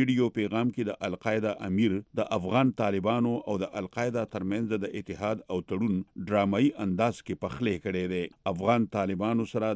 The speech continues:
د اتحاد په باب لا د ایمن الظواهري په دې اعلان د طالبانو سیاسي عمل کې د شاملولو کوششونو لوی ډز خوړلی دی. نیوزویک خپل ریپورت کې لیکي چې دا ویډیو د القاعده د میډیا الصحاب نومي څانګې خوره کړې ده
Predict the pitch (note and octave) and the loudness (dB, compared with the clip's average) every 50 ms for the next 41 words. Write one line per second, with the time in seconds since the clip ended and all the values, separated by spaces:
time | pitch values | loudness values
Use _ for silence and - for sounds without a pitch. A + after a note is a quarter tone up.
0 | F#2+ F#2+ - - F2 - G2 E2+ G2+ G#2 G#2+ - _ - G2 E2+ G2+ G#2+ A2+ G2+ | -2 -4 -6 -8 -8 -8 -8 -6 -4 -4 -4 -4 _ -6 -4 -2 0 0 0 0
1 | A2 A2 G#2 G2+ F#2+ F#2+ - - A2 G2+ G#2 G#2 G#2+ - G#2+ G2 E2+ D#2 F2 F2+ | 0 0 0 -2 -2 -4 -4 -2 -2 -2 -2 -2 -4 -4 -6 -6 -6 -6 -4 -4
2 | F2+ F2+ F2+ F2 F#2 F#2+ A2 - - F#2+ F#2 F#2 G#2+ A2+ B2 - - G#2+ F2+ F2+ | -4 -4 -4 -4 -4 -4 -4 -4 -4 -4 -2 -2 -2 -2 -4 -4 -6 -6 -4 -2
3 | G#2 A2+ G#2+ F#2 F2+ G2+ - - _ _ - G2+ G2 - A2+ G#2 G2+ G2+ G2 F2+ | 0 0 0 0 -2 -4 -6 -8 _ _ -6 -4 -2 0 0 0 2 2 2 2
4 | A#2+ C3 B2+ B2 G#2+ - - G#2 F#2 F#2+ - - C#3 B2 - A#2 G2 F#2+ G#2 A2 | 2 2 2 0 0 -2 -2 -2 -2 -2 -2 -4 -6 -6 -4 -4 -4 -2 -2 -4
5 | G2+ - A2+ G2 G2 F2+ - G2 F2+ F#2 F#2 F2+ F2+ G#2+ A2+ A2+ A2 G#2 - G2+ | -4 -4 -4 -4 -4 -4 -6 -6 -4 -4 -2 -2 -2 -2 -2 -2 -4 -4 -6 -8
6 | F#2 - - F#2 - - A#2+ A#2 G#2+ F#2 E2+ E2 - _ - G#2+ G2 G#2 B2+ B2 | -8 -8 -10 -10 -8 -4 -2 0 0 0 -2 -4 -8 _ -6 0 4 6 6 6
7 | G#2+ F2+ G2+ F#2+ F2+ - - - F2+ - A2 A2+ G2+ G2 F#2+ F#2 F#2+ F#2 F#2 - | 6 6 4 0 0 -2 -6 -6 0 2 2 4 4 2 2 0 0 0 -2 -2
8 | - _ - A2 A2 A#2 B2 A#2+ G#2+ G#2+ B2 D3+ D#3+ - - - - C#3 C3 B2 | -4 _ 0 2 4 6 6 4 4 4 4 2 2 2 0 -2 0 0 2 2
9 | A#2+ A2 - - C3+ C3+ A#2 - - A2+ G#2+ G#2 - - C3 - A#2 G2 G#2+ A#2+ | 0 0 0 0 -2 -2 -2 -2 -2 -2 -2 -2 -2 -4 -4 -4 -2 2 2 2
10 | B2+ A2 G2 A2+ A#2+ A2+ A2 B2 B2 A#2 A#2 - - - G2+ F#2+ F2+ F#2 - - | 2 2 0 -2 -2 0 0 0 2 2 0 -2 -2 -2 -4 -4 -4 -4 -4 -2
11 | A#2 B2 C3 B2 G2+ G#2 G2+ G2 G2+ F#2+ G2 A#2 B2+ B2 A#2 A#2 A2 A2 A2+ - | 2 2 4 4 4 2 0 0 0 0 0 0 0 2 2 2 2 2 0 -4
12 | _ - G#2+ - - - - G2 F2 G2 A#2+ C3 B2+ A#2 A2+ A2 G#2 G2 F#2+ - | _ -10 -10 -10 -8 -6 -6 -6 -4 -2 -2 -2 -2 0 0 0 0 0 -2 -2
13 | - A#2+ A#2+ B2 A#2+ A2+ G2 F#2+ F2 F2 - _ - - G2+ F#2+ G2+ F#2+ - C3+ | -2 -2 0 2 2 2 2 0 -2 -2 -6 _ -2 0 0 0 0 0 0 2
14 | A#2+ G#2+ G2+ F#2+ F#2 | 2 2 4 2 2